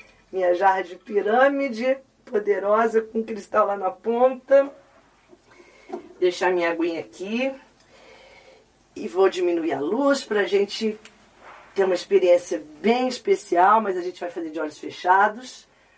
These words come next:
Então vamos encontrando uma posição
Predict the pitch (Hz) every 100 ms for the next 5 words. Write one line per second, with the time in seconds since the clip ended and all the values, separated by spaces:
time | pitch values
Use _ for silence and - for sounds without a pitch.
0 | _ - 190 185 190 185 180 - - -
1 | 185 - 170 175 165 170 165 165 160 180
2 | 160